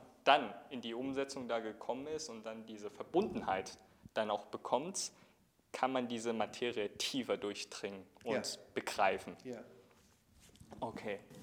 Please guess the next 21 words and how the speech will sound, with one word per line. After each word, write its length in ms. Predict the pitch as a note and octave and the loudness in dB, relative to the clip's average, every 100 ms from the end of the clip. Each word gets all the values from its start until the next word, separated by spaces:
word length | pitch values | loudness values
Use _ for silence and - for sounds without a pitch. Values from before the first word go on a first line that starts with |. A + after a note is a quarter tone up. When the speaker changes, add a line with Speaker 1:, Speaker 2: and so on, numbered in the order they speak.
| - | -4
Speaker 2:
Ich 120 | B2+ | 4
glaube, 300 | - D3 D3 | 10 12 12
das 180 | C#3+ C#3 | 8 6
hast 160 | B2+ C#3+ | 2 2
du 60 | |
gut 180 | C3 D#3+ | 0 2
auf 160 | C3+ A2+ | 0 0
den 80 | |
Punkt 240 | - C3+ B2 | -2 0 0
gebracht. 400 | - A2+ E2+ - - - | -4 -2 -2 -4 -16 -6
Also 180 | B2+ B2 | -2 2
ich 60 | |
hätte 100 | C#3 | 4
es 60 | C3+ | 2
nicht 140 | B2+ | 0
besser 220 | - B2+ A#2 | -2 -2 -2
auf 100 | A2+ | -6
den 100 | - | -12
Punkt 200 | B2+ - | -12 -10
bringen 180 | G#2+ | -6
können. 300 | - C3 A#2 | 6 6 6